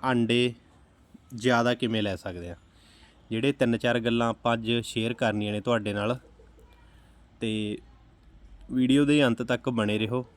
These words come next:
ਤਾਂ ਕਿ ਤੁਹਾਨੂੰ ਸਾਰੀ ਜਾਣਕਾਰੀ ਮਿਲ ਸਕੇ।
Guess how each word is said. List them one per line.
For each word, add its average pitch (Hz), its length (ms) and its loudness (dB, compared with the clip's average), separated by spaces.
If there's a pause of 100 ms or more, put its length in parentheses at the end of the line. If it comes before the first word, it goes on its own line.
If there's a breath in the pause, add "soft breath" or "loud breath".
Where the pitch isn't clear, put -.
(460)
ਤਾਂ 113 160 -2
ਕਿ 120 160 -4
ਤੁਹਾਨੂੰ 123 300 -2 (260)
ਸਾਰੀ 113 340 -2
ਜਾਣਕਾਰੀ 110 440 -2
ਮਿਲ 95 180 -2
ਸਕੇ। 113 360 -8